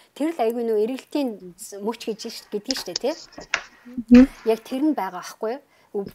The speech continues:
Speaker 1: Бид нар амьдралдаа өөрчлөх эргэлтийн мөчийг өөрийгөө өрөвдөх үү, эсвэл өөртөө, өөртөө бахархаж, өөртөө, өөр өөр
Speaker 2: Мгм.
Speaker 1: байж байгаа юмараа талархах уу? Тэр хоёрын хооронд асар том зөрөө өгдөг байхгүй юу? Бидний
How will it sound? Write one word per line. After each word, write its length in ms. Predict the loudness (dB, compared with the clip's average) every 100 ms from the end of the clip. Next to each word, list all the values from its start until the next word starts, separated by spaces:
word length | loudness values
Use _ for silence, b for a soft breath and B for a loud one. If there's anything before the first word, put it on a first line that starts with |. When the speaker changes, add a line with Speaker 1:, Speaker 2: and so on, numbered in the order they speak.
| -4
Speaker 1:
Бид 160 | -2
нар 160 | 0 0
амьдралдаа 400 | 2 0 0 2
өөрчлөх 580 | 2 2 0 -6 -8 -4
эргэлтийн 380 | -4 -4 -4 -4
мөчийг 260 | -2 -8 -10 B B
өөрийгөө 300 | 0 2 0 0 -2 -6
өрөвдөх 120 | -6
үү, 100 | -4
эсвэл 280 | -4 -4 0
өөртөө, 300 | 0 0 -8 -10 -6
өөртөө 300 | -6 -4 -6
бахархаж, 460 | -8 -14 -14 -12 -8
өөртөө, 300 | -8 -8 -10 -6
өөр 120 | -4 -4
өөр 80 | -6
Speaker 2:
Мгм. 560 | -4 0 2 2 -2 -2
Speaker 1:
байж 240 | -2 0
байгаа 160 | -2 -2
юмараа 260 | -2 -2 -6
талархах 540 | -6 -8 -8 -10 -8 -6
уу? 100 | -6 B B B
Тэр 180 | -6 -2
хоёрын 240 | -2 -2
хооронд 340 | -4 -6 -8 -10 _ -16
асар 380 | -14 -10 -6 -6
том 320 | -6 -6 -6
зөрөө 400 | -4 -2 0 -2
өгдөг 140 | -8 -10
байхгүй 220 | -10 -10
юу? 80 | -10
Бидний 300 | -8 -8 -8